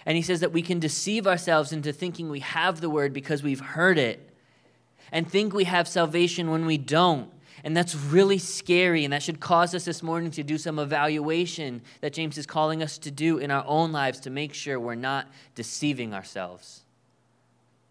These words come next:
But he also gives us confidence here, because he says that if you can test yourself, if you're one who looks at the law and responds with that humility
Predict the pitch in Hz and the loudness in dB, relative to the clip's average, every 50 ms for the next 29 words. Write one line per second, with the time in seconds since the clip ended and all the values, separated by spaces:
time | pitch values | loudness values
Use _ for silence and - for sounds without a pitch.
0 | _ _ _ _ _ _ _ _ _ _ _ _ _ _ _ _ _ _ _ - | _ _ _ _ _ _ _ _ _ _ _ _ _ _ _ _ _ _ _ -2
1 | 139 143 156 165 185 202 196 - 196 170 151 156 147 135 143 135 - - - 190 | 0 4 6 8 8 6 6 2 -2 -2 -2 -2 -4 -4 -6 -6 -8 -8 -2 0
2 | 202 196 - - 135 120 110 110 - - 127 113 107 107 110 117 - 160 151 151 | 0 0 0 -2 -6 -6 -8 -8 -8 -6 -4 -4 -2 -2 -4 -4 -2 -2 -2 -2
3 | 147 - - 185 180 160 170 160 156 151 165 175 170 175 175 156 - - 214 220 | -2 0 2 2 2 2 0 -2 -2 -4 -4 -6 -4 -4 -4 -4 -2 2 2 2
4 | 247 233 - 214 180 - - 156 139 127 117 113 - - - - - - - - | 2 2 -2 -2 -2 0 2 4 6 6 6 4 0 -8 -16 -20 -20 -20 -12 -4
5 | - 175 180 175 180 185 185 185 196 196 196 196 190 175 196 220 214 214 - 214 | 0 2 2 2 2 4 4 4 4 4 4 2 2 4 4 4 4 2 0 -2
6 | 202 - 175 160 160 156 156 147 151 151 151 147 135 - - - - 170 175 196 | -2 -2 -2 2 2 4 4 2 0 -4 -4 -4 -6 -6 -8 -4 -2 0 2 2
7 | 202 196 185 165 160 156 147 156 143 - - 170 160 147 147 156 165 190 202 196 | 2 0 0 -2 -6 -4 -4 -4 -4 -4 -6 -6 -4 -4 -2 -2 0 2 2 2
8 | 170 151 135 127 - | 2 0 -2 -4 -8